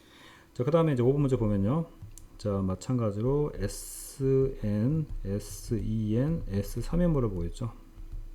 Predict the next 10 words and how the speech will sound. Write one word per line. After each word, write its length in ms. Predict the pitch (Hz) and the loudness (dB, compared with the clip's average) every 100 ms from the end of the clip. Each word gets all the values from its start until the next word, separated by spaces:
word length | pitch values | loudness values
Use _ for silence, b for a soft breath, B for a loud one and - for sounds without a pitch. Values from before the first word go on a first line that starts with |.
| - - - - - - - - B B B B B | -16 -16 -18 -12 -10 -10 -14 -14 B B B B B
자, 160 | - 117 | 0 4
그럼 180 | 135 131 | 4 2
다시 260 | 110 120 | 0 2
에스엔이 600 | 107 - - 135 127 131 | 0 0 0 4 6 6
현재 500 | 123 117 107 113 156 - - | 4 2 2 2 0 -6 -14
삼십이고요. 1200 | - 139 139 135 127 113 104 98 92 107 127 104 | -6 -2 -2 -2 0 0 0 0 2 2 0 -2
얘가 200 | 101 98 | -2 0
오십입니다. 720 | 98 117 117 107 92 90 95 - - - - - | 2 0 0 -2 0 -2 -4 -8 -10 -12 -14 -10
그러면은 400 | - 98 92 135 - B B B | -4 -2 0 -2 -4 B B B
자, 300 | - 92 | -4 -2